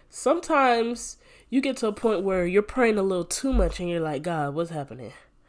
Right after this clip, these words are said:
What's happening? Like, you're not doing nothing."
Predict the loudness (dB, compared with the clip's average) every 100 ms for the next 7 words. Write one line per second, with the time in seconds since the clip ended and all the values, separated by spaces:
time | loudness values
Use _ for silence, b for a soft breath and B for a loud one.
0 | b b b b -6 -2 -2 -2 -6 -4
1 | -4 -4 -8 _ b b b -2 0 -2
2 | -4 -4 -4 -8 -16 -20